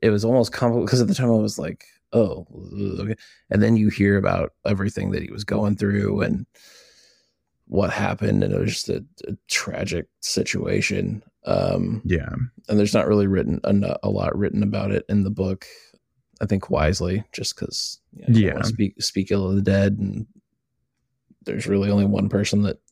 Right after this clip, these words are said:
Speaker 1: knows
Speaker 2: Or,
Speaker 1: what
Speaker 2: like, ex-,
Speaker 1: happened.
Speaker 2: yeah, or, like, exploited or
Speaker 1: Uh,
Speaker 2: anything.
Speaker 1: yeah,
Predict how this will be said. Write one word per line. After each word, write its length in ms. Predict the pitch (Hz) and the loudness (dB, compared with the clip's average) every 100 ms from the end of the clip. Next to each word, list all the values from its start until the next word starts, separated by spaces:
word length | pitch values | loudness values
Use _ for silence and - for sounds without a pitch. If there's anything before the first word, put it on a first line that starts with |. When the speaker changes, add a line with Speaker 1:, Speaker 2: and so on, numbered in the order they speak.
| _ | _
Speaker 1:
knows 280 | 101 98 101 | -2 4 4
Speaker 2:
Or, 40 | 87 | 4
Speaker 1:
what 140 | 82 | 2
Speaker 2:
like, 80 | 101 | 2
ex-, 160 | 131 | 2
Speaker 1:
happened. 220 | 104 113 - - - - | 2 0 -2 -20 -16 -2
Speaker 2:
yeah, 220 | 104 85 | 0 2
or, 100 | 92 | 2
like, 140 | 107 95 | 2 0
exploited 580 | - - 101 90 85 | -10 -2 0 2 2
or 80 | 60 | 2
Speaker 1:
Uh, 20 | 58 | 2
Speaker 2:
anything. 400 | 58 87 87 101 - - - - - | 0 0 -2 -4 -14 -20 -20 -18 -2
Speaker 1:
yeah, 560 | 98 92 - 90 110 | 0 2 2 -2 -4